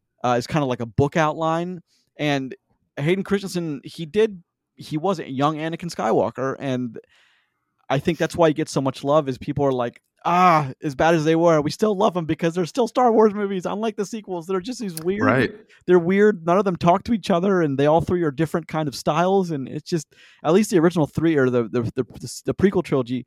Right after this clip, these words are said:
Speaker 1: all kind of had the same through line, the same visual style and everything. But,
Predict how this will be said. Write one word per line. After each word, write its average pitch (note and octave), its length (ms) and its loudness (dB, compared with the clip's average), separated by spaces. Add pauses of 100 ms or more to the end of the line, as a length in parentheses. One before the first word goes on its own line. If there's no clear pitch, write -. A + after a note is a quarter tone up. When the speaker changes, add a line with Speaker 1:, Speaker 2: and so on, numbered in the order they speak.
(220)
Speaker 1:
all E3+ 160 6
kind F#3+ 180 -2
of F3 40 2
had D#3+ 140 0
the C#3 80 -6
same C#3+ 560 -4 (340)
through F3 220 4
line, C#3+ 340 0
the B2+ 60 -4
same D#3 280 -2
visual C#3+ 400 2
style C3+ 420 0
and F#2+ 80 -4
everything. A#2+ 500 -4
But, B2+ 160 -8